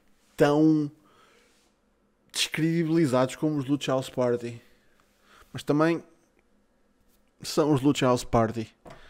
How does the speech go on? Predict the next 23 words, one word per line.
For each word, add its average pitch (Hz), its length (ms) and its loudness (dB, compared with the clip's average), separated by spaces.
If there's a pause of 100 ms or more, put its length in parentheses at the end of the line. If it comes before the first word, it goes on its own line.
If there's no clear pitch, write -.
(240)
Se, - 400 -16
tipo, - 300 0 (960)
é, 139 140 2 (340)
eu, 151 300 8
eu 156 400 10 (160)
digo 147 400 4 (160)
e, 135 600 -2
e 123 40 -10
considero 139 500 2
os 120 60 -8
Lucha 131 200 -4
House 123 140 -2
Party 120 460 -6 (300)
como 123 280 2
a 123 60 6
versão, 127 720 2 (480)
ehm, 104 1080 0 (320)
da 127 180 6
atualidade 117 600 0 (400)
dos 117 200 0
Job 110 320 -2
Squad. 101 380 -4 (840)
E, 110 720 2